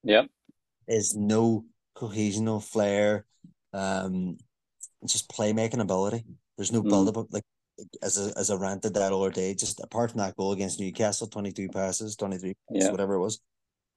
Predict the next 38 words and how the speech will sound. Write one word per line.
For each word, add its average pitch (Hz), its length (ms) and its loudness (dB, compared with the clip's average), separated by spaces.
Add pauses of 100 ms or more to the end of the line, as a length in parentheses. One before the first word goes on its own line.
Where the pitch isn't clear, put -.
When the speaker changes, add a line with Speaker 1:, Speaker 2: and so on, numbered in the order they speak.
(100)
Speaker 2:
Um, 98 380 0
the - 80 -10
fact 113 240 0
that 110 80 -6
we 92 80 -6
still 98 380 0
ring 95 280 -6
on 95 160 -2
about 110 240 -2
that 113 260 -4
just - 220 -2
says 95 220 -4
it 87 80 -8
all. 92 260 -10
It's - 100 -6
embarrassing. 92 600 -6 (340)
It's - 260 -2
Speaker 1:
Yeah. - 120 0 (260)
Speaker 2:
shit. - 140 -10 (480)
It's - 80 -4
fucking 101 340 -4
shite 95 420 -2
to 110 60 -4
be 101 80 -2
an 95 80 -2
Evertonian. 95 560 -6 (220)
I'm 104 100 -2
sick - 340 0
of 110 60 -4
it. 113 160 -8 (380)
I'm 104 120 -10
fucking 107 540 -2
sick 117 340 2 (340)
of 101 140 -2
watching 110 520 2
the - 80 -4
same 107 260 2
shite 110 440 0